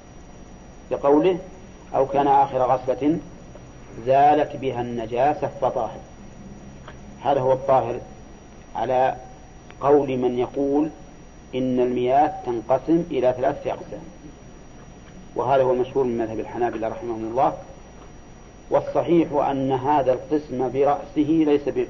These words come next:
ليس بموجود، ولا يوجد، ولا يوجد له أصل في الشريعة، وأن الماء إما طهور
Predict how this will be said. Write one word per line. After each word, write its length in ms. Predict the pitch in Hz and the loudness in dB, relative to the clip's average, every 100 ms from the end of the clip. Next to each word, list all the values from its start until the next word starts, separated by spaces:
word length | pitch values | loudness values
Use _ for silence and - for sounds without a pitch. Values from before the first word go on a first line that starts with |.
| 135 | -2
ليس 140 | 147 143 | -2 -2
بموجود، 460 | 127 123 110 107 - - - - - - - - - - - - - 139 | 0 2 0 -2 -10 -18 -20 -20 -20 -20 -20 -20 -20 -20 -20 -20 -10 0
ولا 200 | 160 160 | 4 6
يوجد، 460 | 151 139 120 120 - 127 | 6 4 0 -2 -4 -2
ولا 180 | 156 | 2
يوجد 220 | 156 135 127 | 4 2 -2
له 260 | 117 - | -2 -2
أصل 220 | 110 113 104 | -2 -4 -6
في 60 | |
الشريعة، 400 | - 120 110 - - - - - - - - - - - - - - | -8 -6 -6 -8 -14 -20 -20 -20 -20 -20 -20 -20 -20 -20 -20 -20 -6
وأن 280 | - 277 143 | -2 2 2
الماء 360 | 139 135 143 143 | 2 2 2 0
إما 200 | 139 135 | 0 2
طهور 400 | 127 123 151 | 2 2 0